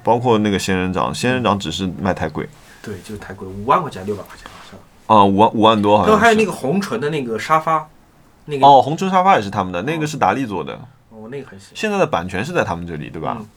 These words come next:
Speaker 2: 好像是的。
Speaker 1: 嗯，对，这就是我本周买的特别花钱的两样东西。然后我觉得，呃，这两样东西到了之后呢，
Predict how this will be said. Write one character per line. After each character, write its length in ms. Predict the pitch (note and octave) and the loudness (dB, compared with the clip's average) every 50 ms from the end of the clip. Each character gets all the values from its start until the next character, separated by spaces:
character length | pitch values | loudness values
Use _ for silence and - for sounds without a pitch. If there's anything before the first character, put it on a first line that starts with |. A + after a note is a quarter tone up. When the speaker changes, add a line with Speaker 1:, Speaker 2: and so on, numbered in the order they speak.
| _ _ _ | _ _ _
Speaker 2:
好 140 | - - A#2 | -18 -14 -12
像 100 | A2 G#2+ | -12 -12
是 140 | G#2+ - A2+ | -10 -12 -12
的。 80 | G2 - _ _ _ _ _ _ - | -12 -14 _ _ _ _ _ _ -14
Speaker 1:
嗯， 160 | E2+ D#2 - - - _ _ _ _ _ _ _ _ _ _ _ _ _ _ _ _ _ _ | -12 -12 -12 -14 -18 _ _ _ _ _ _ _ _ _ _ _ _ _ _ _ _ _ _
对， 180 | - G2 E2 E2 F#2+ - | -6 -6 -6 -6 -10 -8
这 120 | - C#3 | -8 -6
就 120 | B2+ B2+ A#2+ | -6 -6 -6
是 140 | - A2+ | -6 -6
我 100 | G#2 F#2+ | -6 -6
本 200 | F#2 F#2 F#2+ E2 | -4 -6 -8 -10
周 100 | E2 G2 | -8 -6
买 240 | G2+ G2 F#2 D2+ C#2 | -6 -4 -4 -4 -6
的 260 | C#2 C#2+ C2+ C2+ - - - - _ _ _ _ | -6 -6 -6 -8 -8 -10 -16 -20 _ _ _ _
特 220 | - - C3 A2+ | -6 -2 -2 -2
别 140 | F#2+ F2 D#2+ | -2 -2 -4
花 180 | D2+ E2 D#2+ D#2 | -4 -4 -6 -6
钱 160 | - E2 C#2+ | -6 -8 -8
的 60 | D2+ | -6
两 120 | D#2 C#2+ | -6 -6
样 80 | C2+ C2+ | -6 -6
东 160 | B1+ B1 C#2+ | -8 -10 -12
西。 120 | D#2 D2+ D#2+ | -10 -8 -6
然 100 | E2 F#2+ | -2 0
后 80 | G#2+ | 0
我 100 | G#2 F#2 | 0 0
觉 160 | D#2+ D#2+ E2 | -2 -2 -2
得， 80 | E2 F#2+ F#2+ F#2+ F#2+ F#2+ - - - - | 0 2 2 2 2 0 -2 -6 -8 -6
呃， 320 | - E2+ D#2 D2+ D2+ D2+ D2 - - - - _ _ _ _ _ _ _ _ _ _ - _ | -4 -2 0 0 -2 -2 -6 -8 -12 -18 -20 _ _ _ _ _ _ _ _ _ _ -20 _
这 180 | - - D#3 C#3+ | -2 0 2 2
两 180 | G2+ F#2 E2 | 2 0 0
样 160 | D#2 D#2+ E2+ F2 | 0 0 0 0
东 160 | E2 F2 F2 | -2 -4 -4
西 100 | - F#2+ | -6 -2
到 200 | E2 G#2+ G#2 F#2+ | 2 2 4 4
了 100 | E2 D#2 | 2 -2
之 140 | D2+ - - | -4 -8 -8
后 160 | F#2 F2 D#2+ | -6 -6 -6
呢， 200 | D2+ D2 C2 | -6 -8 -8